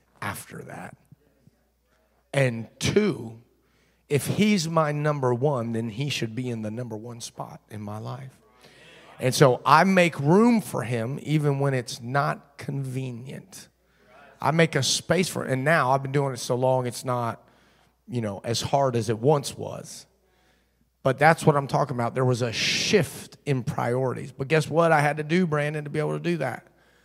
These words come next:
I mean, I had to go to bed earlier. And I didn't like going to bed earlier. But as long as I would give in to the temptation of my flesh to stay up late and just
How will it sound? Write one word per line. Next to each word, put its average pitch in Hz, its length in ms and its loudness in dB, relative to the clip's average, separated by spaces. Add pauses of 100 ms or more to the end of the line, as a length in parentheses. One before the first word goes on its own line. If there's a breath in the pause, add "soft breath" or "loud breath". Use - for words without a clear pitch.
(380 soft breath)
I - 80 -8
mean, 160 320 0
I 143 120 -4
had 151 160 -2
to 151 60 -6
go 156 160 0
to 143 60 0
bed 156 260 -6
earlier. 117 460 -8 (960 soft breath)
And 127 100 -6
I 156 60 0
didn't 160 140 -4
like 160 240 2
going 156 240 4
to 135 40 0
bed 123 240 2
earlier. 113 580 -8 (920 soft breath)
But 139 160 4
as 135 180 2
long 175 320 4
as 160 140 4
I 151 420 6 (260 loud breath)
would 143 240 2
give 156 240 2
in 175 240 2
to 160 80 0
the 147 140 -2
temptation 151 600 0
of 139 80 -4
my 135 160 2
flesh 165 460 0
to 135 100 -6
stay 139 340 0
up 123 180 0
late 156 520 4
and 120 160 -4
just 120 320 -2